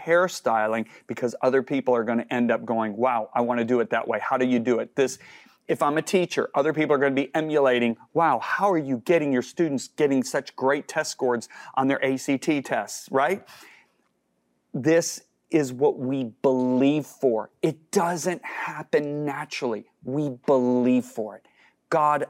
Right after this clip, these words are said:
I'm going to shine with your abilities you've entrusted me with, and now watch us go to a whole new level."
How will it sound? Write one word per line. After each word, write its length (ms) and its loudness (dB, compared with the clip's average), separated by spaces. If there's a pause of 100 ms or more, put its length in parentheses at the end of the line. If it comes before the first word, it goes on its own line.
I'm 220 -2
going 420 0
to 140 -4
shine 560 -2
with 200 -4
your 540 2
abilities 560 0
you've 140 -2
entrusted 480 -2
me 120 -4
with, 240 -4 (400)
and 160 -2
now 220 2
watch 360 0
us 180 -2
go 240 0
to 240 -4
a 80 -6
whole 420 -2
new 280 -4
level." 440 -10